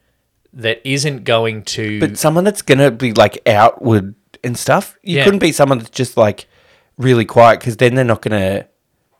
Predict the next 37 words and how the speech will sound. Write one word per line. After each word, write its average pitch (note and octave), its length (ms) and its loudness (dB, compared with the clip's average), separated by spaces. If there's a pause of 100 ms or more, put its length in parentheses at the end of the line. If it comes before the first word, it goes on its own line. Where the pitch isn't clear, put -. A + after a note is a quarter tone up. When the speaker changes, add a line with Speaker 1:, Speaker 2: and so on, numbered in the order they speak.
(260)
Speaker 1:
They're A#2+ 100 -8
not C#3 140 -6
gonna E3 120 -8
chat B2+ 200 -6
Speaker 2:
get C3 80 2
Speaker 1:
to A#2+ 60 0
Speaker 2:
him A#2 60 -2
Speaker 1:
people. F2 320 -8
Speaker 2:
Yeah. D3+ 240 4 (540)
Speaker 1:
But C#3+ 140 2
also F3+ 280 2
not C#3+ 380 -2 (140)
too E3+ 260 0
outgoing A2+ 480 0
that G#2+ 160 -8
they're A2 80 -6
gonna G#2+ 220 -8 (460)
almost A#2 420 -6
steal G#2+ 400 -10
the G#2 100 -8
show. G2+ 420 -10 (220)
Speaker 2:
Yeah. A#2 240 2 (220)
Speaker 1:
'Cause C3+ 100 -10
if C#3 120 -6
they D#3+ 120 2
just F#3 180 -4
spent D3 280 -6
their B2 220 0
whole A#2 200 -6
time G#2 260 -10
talking, A2 600 -8 (540)
there's A2 160 -12
no C3+ 160 -2
space A2+ 340 -6
for - 80 -16
James G#2 420 -8
Marden, G2+ 440 -10